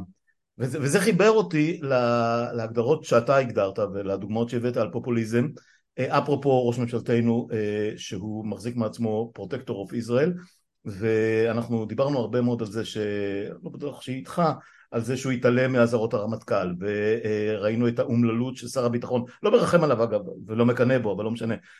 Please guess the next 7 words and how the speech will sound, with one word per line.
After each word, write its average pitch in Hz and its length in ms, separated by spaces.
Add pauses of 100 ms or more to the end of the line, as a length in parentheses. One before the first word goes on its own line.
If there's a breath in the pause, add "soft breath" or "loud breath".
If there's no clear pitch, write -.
(120 loud breath)
אה, 110 220
ב-, 104 160
באותה 113 280
ישיבה 120 280
בכנסת 117 540
של 110 140
ההצבעה, 110 540